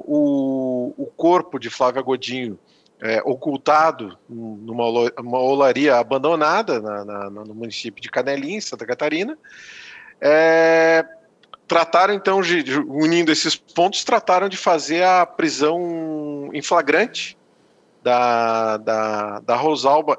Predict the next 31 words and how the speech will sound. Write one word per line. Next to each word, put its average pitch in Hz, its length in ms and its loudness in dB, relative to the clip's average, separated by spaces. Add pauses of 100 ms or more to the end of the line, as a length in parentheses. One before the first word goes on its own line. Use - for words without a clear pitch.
(140)
e 165 140 2
do 165 260 2
Zumar, 170 680 0
marido 131 380 -4
dela, 147 440 -2 (360)
até 131 200 -6
porque 123 580 -10
as - 120 -14
circunstâncias 160 800 -4
mostravam 143 640 -2 (340)
que 135 100 -2
havia 131 280 -2
uma 147 100 -2
espécie 127 380 -4
de 123 80 -14
conluio, 165 640 -2 (720)
então 190 600 0
acabou 185 320 0
sendo 196 260 -2
feita 185 300 -2
essa 170 140 -4
prisão 156 300 -2
em 160 60 -4
flagrante 170 500 -2
de 214 140 -4
ambos 220 580 -2
e 185 380 -14
foi - 180 -2
convertida 208 520 -2
a - 20 -4
prisão 185 960 -6